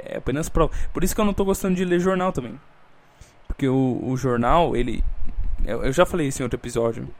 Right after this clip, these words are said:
de forma mais puta, mas eu vou ten-, ho-, hoje, hoje esse episódio tá cheio.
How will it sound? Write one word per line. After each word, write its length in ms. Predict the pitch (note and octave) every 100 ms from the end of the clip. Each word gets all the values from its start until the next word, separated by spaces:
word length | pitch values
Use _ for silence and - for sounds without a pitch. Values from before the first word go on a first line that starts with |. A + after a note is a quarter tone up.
| -
de 240 | D#3 C3+
forma 260 | A#2+ B2 A#2+
mais 200 | A#2 -
puta, 380 | - B2 B2+ A#2
mas 200 | B2 C3
eu 80 |
vou 100 | C3+
ten-, 220 | D3+ C3+ C3+ - - - -
ho-, 120 | - -
hoje, 300 | D3+ G3+ A3 -
hoje 220 | F#3 F#3+
esse 140 | -
episódio 340 | F#3 E3+ E3 -
tá 100 | E3
cheio. 480 | - - A#2 G#2+